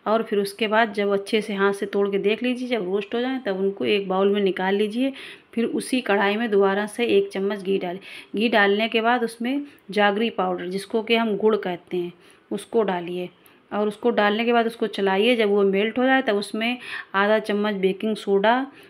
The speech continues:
और दो चम्मच सौंफ और एक चम्मच सफ़ेद तिल और थोड़ा सा चुटकी भर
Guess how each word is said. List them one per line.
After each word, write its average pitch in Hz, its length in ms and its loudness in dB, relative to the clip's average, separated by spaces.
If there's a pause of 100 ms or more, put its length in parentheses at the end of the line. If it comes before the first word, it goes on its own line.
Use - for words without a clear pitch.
(180)
और 208 220 4 (160)
दो 202 240 4
चम्मच 208 380 -2
सौंफ - 840 -4
और 208 460 0
एक 202 220 4
चम्मच 208 360 -2 (160)
सफ़ेद 202 360 -2 (100)
तिल 277 220 2
और 202 200 0
थोड़ा 208 180 0
सा 233 180 -4
चुटकी 202 400 -6
भर 269 160 -4